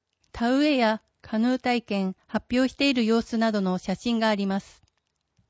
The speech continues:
メープル小はこんなところ。児童会会長、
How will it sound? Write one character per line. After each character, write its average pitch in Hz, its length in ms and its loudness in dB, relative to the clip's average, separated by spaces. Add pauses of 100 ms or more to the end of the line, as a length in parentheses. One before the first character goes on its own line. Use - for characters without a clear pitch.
(960)
メ 269 180 2
ー 302 60 0
プ 285 160 -2
ル 285 100 0
小 269 300 2
は 240 140 2
こ 240 180 0
ん 269 80 4
な 269 100 0
と 240 140 -2
こ 220 140 0
ろ。 208 220 0 (920)
児 226 160 -2
童 320 180 4
会 226 220 2
会 214 240 0
長、 196 400 -2